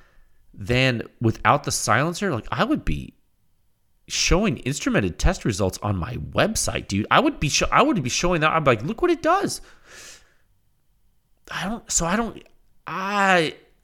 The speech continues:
people are saying that, and then some people have the silencers, and, like, they're not saying, like, I don't, so I'm like, do, do, do people just not know how to quantify that, and they don't know what, how to sh-, how to market it, or are these, are these just not out yet, and, like, no one has 'em?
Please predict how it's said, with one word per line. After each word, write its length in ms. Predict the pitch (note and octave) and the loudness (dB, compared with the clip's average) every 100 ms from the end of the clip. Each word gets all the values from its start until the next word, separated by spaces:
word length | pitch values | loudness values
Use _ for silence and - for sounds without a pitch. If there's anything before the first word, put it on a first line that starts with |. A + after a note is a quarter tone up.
| _ - | _ -4
people 240 | B3 G#3 | -2 2
are 60 | D#3+ | 2
saying 340 | - E3 F3 | 4 4 6
that, 240 | F#3 F3+ - | 6 6 6
and 120 | B2+ | 2
then 160 | A#2+ | 0
some 240 | A2 - G3 | 0 0 2
people 260 | - - | 0 0
have 300 | G#2+ A2+ D#3 | 4 6 6
the 60 | A2 | 2
silencers, 680 | - F#2 A2 F2+ C2+ C2 - - | -2 0 0 -2 -6 -10 -10 -8
and, 320 | F2+ E2 D#2+ | -6 -6 -4
like, 220 | F2 E2 | -6 -4
they're 160 | G2 A2+ | -2 2
not 300 | D#3+ D#3 - _ _ _ | 4 2 -2 _ _ _
saying, 380 | - - G2 - | -8 -4 -2 -4
like, 260 | - F#2+ - | -6 -8 -6
I 60 | F#2 | -6
don't, 260 | B2+ D#3 - _ _ - - - - | -6 -6 -10 _ _ -20 -20 -20 -6
so 140 | - | 0
I'm 60 | D#3+ | 4
like, 240 | D#3 B2+ | 4 2
do, 120 | A#2 | -2
do, 480 | C3 C3+ C3+ - G#2+ | 0 0 -2 -4 -2
do 140 | A2+ B2+ | 0 2
people 220 | F3+ E3+ | 2 0
just 160 | C#3+ | 0
not 120 | C#3 C#3+ | 2 4
know 100 | C3 | 4
how 80 | |
to 60 | A#2 | 2
quantify 500 | - - C3+ F#3 A3 | 0 2 2 4 4
that, 260 | A3 A3+ - | 6 6 4
and 160 | A2+ | 2
they 80 | A2 | 4
don't 220 | B2+ - | 4 2
know 200 | - B2+ | -2 2
what, 140 | C3+ C3+ | 2 4
how 120 | B2+ | 2
to 60 | G2 | 2
sh-, 180 | - | 0
how 140 | - A#2+ | 2 2
to 60 | |
market 380 | F#2 F2 D#3 C4+ | 4 4 4 4
it, 220 | D4 D4+ - - - | 2 2 -4 -12 2
or 160 | C3+ | 6
are 40 | D3 | 6
these, 380 | C3 E3+ C#3 F#2+ | 6 2 0 4
are 200 | C3+ C3+ | 6 6
these 240 | C3 D#3 | 4 2
just 220 | - C3 | 0 0
not 140 | C3 A2 | 4 6
out 220 | B2+ - | 6 6
yet, 300 | G#2 G2 - | 2 2 0
and, 120 | A2+ | -2
like, 160 | G2+ G2+ | 2 2
no 120 | A2+ | 4
one 120 | A#2 G#2+ | 4 4
has 260 | A#2 G#2+ | 4 2
'em? 180 | F2 D2+ | -2 -8